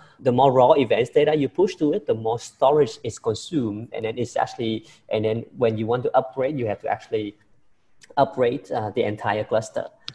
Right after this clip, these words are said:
So, so, so, so, so <laughs> essentially, we maintain a dual system, a dual data warehouse, so to speak. Uh, one run on top of Hadoop ecosystem, and then the other one runs on top of,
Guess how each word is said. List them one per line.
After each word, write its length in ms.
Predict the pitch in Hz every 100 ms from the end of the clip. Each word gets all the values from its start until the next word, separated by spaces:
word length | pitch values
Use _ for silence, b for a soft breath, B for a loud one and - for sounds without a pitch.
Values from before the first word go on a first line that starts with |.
| B -
So, 160 | 143
so, 240 | 151 - -
so, 300 | - 131 127
so, 200 | 131 139
so 180 | 139 143
<laughs> 220 | 147 160
essentially, 480 | 139 - 160 - 170
we 140 | 147 139
maintain 440 | 127 127 143 151
a 60 | 131
dual 600 | 110 113 123 147 165 175
system, 480 | 190 202 - 151 190
a 100 | 127
dual 360 | 147 139 165
data 280 | 151 147 170
warehouse, 440 | 170 170 170 175 -
so 100 | 160
to 80 |
speak. 420 | 143 - 214 - b b b -
Uh, 140 | 117
one 460 | 110 123 139 151 160
run 200 | 135 143
on 120 | 131
top 260 | 110 170 -
of 60 |
Hadoop 460 | 107 104 110 127 156 127
ecosystem, 680 | 117 113 - - 113 101 b b b
and 120 | - 120
then 100 | 135
the 100 | 123
other 200 | 113 120
one 240 | 117 117 117
runs 240 | 113 -
on 180 | 104 101
top 340 | - 113 135 -
of, 280 | 95 92